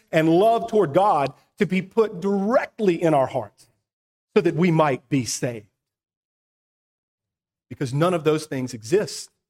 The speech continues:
in our hearts unless God himself directly puts them there. God is undoubtedly, don't misunderstand what I'm saying, he is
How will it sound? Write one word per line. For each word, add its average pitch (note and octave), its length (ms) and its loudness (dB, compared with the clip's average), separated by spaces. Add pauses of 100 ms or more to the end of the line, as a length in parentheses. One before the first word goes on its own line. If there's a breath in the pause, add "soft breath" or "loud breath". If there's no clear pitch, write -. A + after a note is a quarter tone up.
(760)
in C3+ 100 -4
our C3 120 -2
hearts C#3 380 -2
unless B2+ 240 -6
God D#3 400 0
himself C#3 680 -6
directly C#3 680 -6
puts C#3 380 -12
them A#2+ 340 -16
there. A2 240 -18 (3000)
God F3 280 4
is D#3 180 -2
undoubtedly, G3 680 2
don't F3+ 220 0
misunderstand G#3 540 0
what F3 80 2
I'm E3 100 0
saying, C#3 360 -2
he D#3 120 0
is - 160 -4